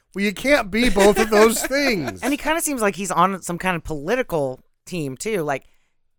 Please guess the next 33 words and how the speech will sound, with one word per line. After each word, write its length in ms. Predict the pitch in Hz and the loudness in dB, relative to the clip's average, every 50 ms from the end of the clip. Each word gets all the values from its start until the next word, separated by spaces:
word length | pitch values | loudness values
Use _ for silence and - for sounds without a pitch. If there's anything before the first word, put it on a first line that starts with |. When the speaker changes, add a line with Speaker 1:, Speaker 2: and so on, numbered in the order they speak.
| _ _ _ _ _ _ _ _ | _ _ _ _ _ _ _ _
Speaker 3:
"I'm 200 | 139 151 170 165 - | -6 -6 -6 -4 -6
also 280 | 143 156 - - 196 | -8 -8 -8 -8 -10
part 200 | - 196 208 214 | -8 -8 -8 -8
of 60 | 208 | -8
the 60 | 226 214 | -10 -12
governor's 400 | 233 233 240 240 247 254 247 - | -12 -12 -10 -12 -12 -12 -14 -14
political 380 | - 294 294 285 254 - 143 | -12 -10 -10 -10 -10 -12 -14
team." 320 | 143 151 151 143 143 135 180 | -14 -12 -12 -12 -12 -14 -10
Speaker 2:
Right. 240 | 226 269 285 247 175 | -4 -4 -2 -2 -4
He's, 260 | 190 220 240 226 220 - | -6 -8 -8 -10 -10 -10
he, 140 | - 226 220 | -10 -12 -12
like, 360 | - 190 202 208 202 185 185 | -10 -6 -6 -6 -6 -6 -8
the 80 | 202 196 | -12 -12
governor 600 | 175 156 202 220 233 220 254 262 262 254 262 262 | -6 -2 0 0 2 2 0 0 0 0 -2 -4
has 220 | 240 208 196 - | -6 -8 -8 -10
called 380 | - - - 208 220 220 220 196 | -10 -8 -4 -2 -2 -2 -2 -2
in, 360 | 180 165 151 143 143 135 139 - _ _ _ _ _ | -2 -2 -2 -2 -4 -6 -8 -12 _ _ _ _ _
made 540 | - 180 202 208 208 214 214 208 196 185 - - - | -8 -4 -2 -2 -2 -2 -4 -6 -8 -10 -10 -10 -8
a 680 | 175 170 165 160 156 151 151 151 147 143 139 135 120 - _ _ _ - | -6 -4 -2 -2 -2 -2 -2 -2 -4 -4 -6 -8 -10 -14 _ _ _ -2
committee 720 | - - 240 220 233 262 254 214 156 123 117 113 110 - _ _ _ _ _ _ _ _ | 0 2 2 2 0 -4 -4 -6 -6 -6 -8 -8 -12 -14 _ _ _ _ _ _ _ _
that 200 | 147 156 180 170 | -8 -6 -6 -6
he, 160 | 170 190 233 208 | -6 -10 -12 -8
this 260 | 185 175 214 214 - | -6 -6 -6 -6 -4
guy's 280 | - 220 185 190 185 170 | -2 0 0 0 0 -2
in 120 | 170 165 | -6 -8
charge 360 | - - 180 170 170 165 147 | -4 0 2 2 2 2 0
of 220 | 143 135 131 135 - | -2 -4 -6 -6 -10
to 360 | - 160 143 135 135 139 - 151 | -8 -6 -4 -4 -4 -4 -2 -2
address 420 | 160 139 123 143 160 160 - - | -2 -2 0 0 0 0 0 -2
the 120 | - 143 | -6 -10
trucker 340 | 120 - - 170 156 - 160 | -8 -4 -2 -2 -2 -2 -2
<laughs> 0 | |
situation 960 | - - - - - - 311 294 - - 269 233 - - - - - 330 339 | -2 -2 -2 -2 -2 0 0 0 0 -2 -2 -2 -4 -4 -6 -10 -8 -8 -8